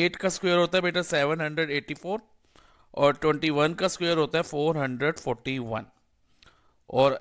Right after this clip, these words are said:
एल स्क्वायर is equal to, अब इन दोनों को ऐड करेंगे तो बेटा आएगा हमारे पास वन थाउजेंड टू हंड्रेड ट्वेंटी फ़ाइव।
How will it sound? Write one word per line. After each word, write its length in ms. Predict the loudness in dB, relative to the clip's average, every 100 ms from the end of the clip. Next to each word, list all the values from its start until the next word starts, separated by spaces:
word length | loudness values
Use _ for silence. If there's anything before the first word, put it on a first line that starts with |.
| -2
एल 180 | -2 -2
स्क्वायर 340 | 2 2 4
is 140 | 2
equal 240 | 0 0 0
to, 140 | 0
अब 140 | 0 0
इन 120 | 2
दोनों 180 | 2 2
को 120 | 2
ऐड 260 | 2 2 2
करेंगे 320 | -2 -2 -2
तो 100 | -2
बेटा 280 | 0 0 2
आएगा 260 | 0 2 0
हमारे 200 | 0 0
पास 220 | -2 -4
वन 280 | 0 0 0 0
थाउजेंड 440 | 0 0 -2 -4 -10 _ _ _ _ 0
टू 240 | 2 4 2
हंड्रेड 420 | 0 2 2 2 -2
ट्वेंटी 280 | -2 -2 -4
फ़ाइव। 300 | -6 -6 -6